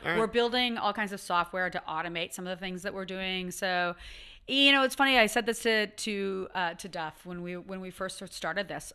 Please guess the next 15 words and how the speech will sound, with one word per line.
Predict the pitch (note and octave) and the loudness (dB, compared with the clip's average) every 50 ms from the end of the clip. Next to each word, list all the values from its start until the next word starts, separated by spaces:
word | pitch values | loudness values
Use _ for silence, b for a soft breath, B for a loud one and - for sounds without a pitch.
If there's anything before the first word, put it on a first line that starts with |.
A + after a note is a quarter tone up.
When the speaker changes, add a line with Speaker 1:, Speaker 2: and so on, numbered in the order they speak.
| _ - | _ -2
Speaker 2:
Uh, | - F#2+ - - - - - - - B B B B B B | -2 -2 -2 -2 -6 -8 -10 -10 -12 B B B B B B
this | G#3+ C4 B3+ | -4 0 4
time | - F#4+ F#4+ | 4 6 6
around, | F#4+ D4+ B3 B3 A#3+ A3 | 6 6 4 4 4 2
I'm | G#3 G3+ | 0 0
not | G3 G3 G#3 - F#3 | 0 0 0 0 0
building | G3+ G#3 G#3 G#3 F3+ | -2 -2 -2 -2 -4
a | E3 | -4
home | - - F#3 E3+ F#3 G#3 | -6 -8 -10 -10 -10 -10
company. | - F#3+ F3 - E3 D#3 | -10 -12 -10 -10 -8 -8
I'm | D#3+ G#3 | -8 -6
building | - C4+ C4 C#4+ C4 | -6 -6 -6 -6 -6
a | B3 | -6
technology | - - E3 - D3+ D3 E3 G#3 G3 - D3 | -6 -8 -8 -8 -8 -8 -8 -8 -10 -12 -12
company | - C#3+ - - - - - | -12 -14 -14 -14 -16 -16 -18